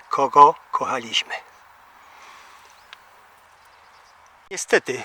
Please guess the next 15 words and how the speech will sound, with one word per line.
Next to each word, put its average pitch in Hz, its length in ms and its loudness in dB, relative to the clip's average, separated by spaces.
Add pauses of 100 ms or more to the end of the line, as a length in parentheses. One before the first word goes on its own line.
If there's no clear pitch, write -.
(100)
podczas 143 320 -6
powodzi, 196 400 0
jaka 143 200 4
ma-, 135 200 0 (100)
miała 139 300 4
miejsce 123 580 -8
w - 100 -16
czerwcu 196 400 -2
dwutysięcznego 139 680 -6
dziesiątego 139 640 -6
roku, 139 240 -4
cmentarz 170 320 -4
został 139 340 -2
ponownie 165 480 0
zalany. 120 420 0